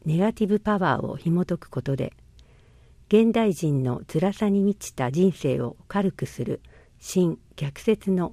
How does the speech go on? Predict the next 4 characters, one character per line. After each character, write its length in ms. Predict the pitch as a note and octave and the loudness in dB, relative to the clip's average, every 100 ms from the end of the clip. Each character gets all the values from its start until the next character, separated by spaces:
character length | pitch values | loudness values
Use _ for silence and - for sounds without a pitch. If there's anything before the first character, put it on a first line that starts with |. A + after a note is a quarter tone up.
| - | -8
古 120 | C#3+ | -8
典。 300 | C3 A#2+ G3+ - - - - - - - - - - - - - - - - - - - - | -6 -8 -10 -18 -20 -20 -20 -20 -20 -20 -20 -20 -20 -20 -20 -20 -20 -20 -20 -20 -20 -20 -2
十 300 | G#3+ A3+ G3 | 4 4 4
二、 260 | F#3+ - | 2 0